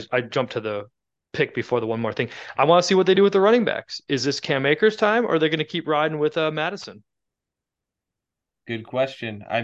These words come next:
Speaker 2: I think I said what I thought on that particular question up top, but
Speaker 1: True, but that's
Speaker 2: Yeah.
Speaker 1: just what I wanna see. <laughs> I wanna see your question ha-, play out, you know?
Speaker 2: Yeah.
Speaker 1: All right, our last game, all the early slates. We got the Steelers versus the C J Stroud-led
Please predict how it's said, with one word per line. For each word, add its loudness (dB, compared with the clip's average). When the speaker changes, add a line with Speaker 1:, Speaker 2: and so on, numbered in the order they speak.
Speaker 2:
I -2
think -2
I 4
said -6
what -4
I 2
thought 2
on -2
that -2
particular -2
question -2
up 2
top, 2
but -4
Speaker 1:
True, -4
but -4
that's 0
Speaker 2:
Yeah. 4
Speaker 1:
just 0
what -2
I -6
wanna -8
see. -12
<laughs> -6
I 6
wanna 8
see -2
your 0
question -2
ha-, -10
play -2
out, -8
you -4
know? -6
Speaker 2:
Yeah. 2
Speaker 1:
All 2
right, 2
our 0
last 2
game, -2
all 0
the -6
early -4
slates. -16
We -10
got 0
the 0
Steelers 2
versus -2
the -8
C -8
J 0
Stroud-led -2